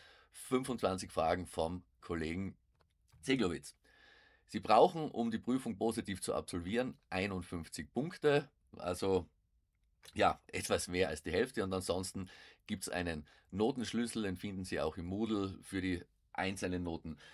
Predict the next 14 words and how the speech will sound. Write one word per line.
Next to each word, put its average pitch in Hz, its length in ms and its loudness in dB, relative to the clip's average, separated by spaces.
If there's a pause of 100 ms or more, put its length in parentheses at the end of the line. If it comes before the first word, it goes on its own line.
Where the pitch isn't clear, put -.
(160)
Sie - 140 -8
können 135 240 2
natürlich 120 440 -2
einfach 95 340 0
zur - 180 -10
Prüfung 101 520 -2
antreten. 123 800 -2
Sie 90 180 -8
wissen, 101 280 -8
bei 82 120 -2
Vorlesungen 87 560 -2
gibt 92 180 -12
es 87 120 -6
keine, 80 340 -2